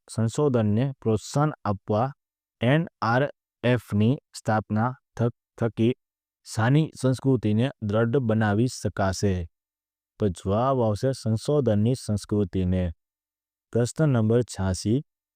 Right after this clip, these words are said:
એન ઈ પી બે હજાર વીસ મુજબ તમામ શૈક્ષણિક સંસ્થાઓ કયા એકમના રૂપમાં આકલન અને સમાન માહિતી સાર્વત્રિકરણના ધોરણો અનુસાર માનવામાં આવશે? તો જવાબ આવશે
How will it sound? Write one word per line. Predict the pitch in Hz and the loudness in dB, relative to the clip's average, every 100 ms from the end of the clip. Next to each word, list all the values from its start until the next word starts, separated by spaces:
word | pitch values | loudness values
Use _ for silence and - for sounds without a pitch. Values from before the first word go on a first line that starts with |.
| _ _ _ | _ _ _
એન | 107 143 | 2 2
ઈ | |
પી | 147 156 170 | 2 0 0
બે | 117 117 | 2 2
હજાર | 113 131 | 4 2
વીસ | 113 104 98 - - - - - | 2 0 -2 -6 -14 -16 -16 -4
મુજબ | 101 104 107 135 _ | -2 0 0 -2 _
તમામ | - 110 127 151 160 | -6 -2 0 -2 -2
શૈક્ષણિક | 135 123 - 110 135 | 0 -2 0 0 0
સંસ્થાઓ | - 107 101 - 98 92 95 123 _ _ - | -2 -6 -4 -2 0 2 0 -2 _ _ 0
કયા | 113 147 - | 2 0 -2
એકમના | 110 - 117 113 113 _ _ _ 107 101 123 | -8 -4 -2 -2 -2 _ _ _ -2 0 -2
રૂપમાં | - 101 113 - 104 123 - - | 0 -2 -2 -2 -2 -2 -8 -4
આકલન | 95 - 147 147 160 - _ | -4 0 2 2 0 -6 _
અને | - 110 | -2 -2
સમાન | 107 - 107 131 147 | -2 -2 0 2 2
માહિતી | 147 113 104 104 113 135 - _ _ | 2 2 0 2 0 0 -4 _ _
સાર્વત્રિકરણના | - 110 127 143 143 143 117 104 107 107 113 120 | -6 0 2 2 0 -2 0 2 2 2 0 -4
ધોરણો | 95 92 110 120 107 131 - | -2 0 2 2 0 -2 -4
અનુસાર | 104 110 - 101 95 - | 0 0 0 -2 -2 -4
માનવામાં | 101 98 104 104 104 120 - | -2 0 2 2 2 0 -2
આવશે? | 98 107 - 98 87 - _ _ _ _ _ _ - | -2 -2 0 -2 -2 -6 _ _ _ _ _ _ -2
તો | 98 | -2
જવાબ | - 87 110 143 151 | 0 -2 0 2 2
આવશે | 123 104 | 0 0